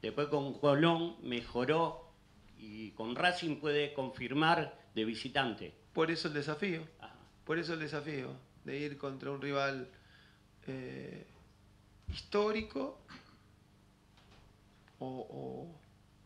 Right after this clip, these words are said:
Speaker 2: o, o mejor dicho, mejor expresado de mi parte, con un rival, eh, con mucha historia en el fútbol argentino, eh, con un buen presente, eh, y bueno, eso es lo que nos gusta, eh, ir a,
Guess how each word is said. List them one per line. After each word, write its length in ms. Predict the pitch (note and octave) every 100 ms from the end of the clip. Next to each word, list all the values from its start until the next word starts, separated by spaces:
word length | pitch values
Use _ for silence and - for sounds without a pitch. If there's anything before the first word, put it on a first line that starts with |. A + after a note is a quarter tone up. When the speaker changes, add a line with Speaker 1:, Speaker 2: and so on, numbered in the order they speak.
| - - - - - -
Speaker 2:
o, 40 |
o 40 | D3
mejor 300 | C#3+ D#3 D3
dicho, 640 | E3 - D#3 D3 C#3 - -
mejor 300 | D3 E3+ D#3+
expresado 400 | D3 D#3 E3 D#3+
de 60 |
mi 100 | D3+
parte, 640 | D3 E3+ E3+ F3+ F3+ - - -
con 180 | C#3
un 120 | D3+ D3
rival, 560 | D3+ D#3 D#3+ D3+ D3 - - - - -
eh, 320 | C#3+ C3+ C3+ -
con 140 | C#3
mucha 200 | D3 E3
historia 580 | D3+ - F#3+ F#3+ A3 C4 - - -
en 100 | C#3
el 60 |
fútbol 260 | C3 E3 D3+
argentino, 680 | C#3+ C#3+ C#3 F#3+ G3+ A#3 C4 - - - - - - -
eh, 380 | C#3 C3+ C3 B2+
con 140 | D3+
un 140 | D3+ D3+
buen 160 | E3+
presente, 680 | E3 D#3 F#3+ F#3+ F#3+ A#3 C4+ - - - - - -
eh, 420 | E3 C3+ C3+ C3+ D#3
y 40 |
bueno, 280 | A#3+ B3 A#3
eso 220 | C4+ -
es 80 | A#3
lo 80 | E3+
que 80 | D3
nos 100 | E3
gusta, 680 | C#4+ B3 - B2+ A#2+ B2
eh, 1040 | C3 C3 B2+ B2 B2+ C3 - - D#3 C#3 -
ir 240 | D#3+ F3 D#3+
a, 440 | C#3 B2 A#2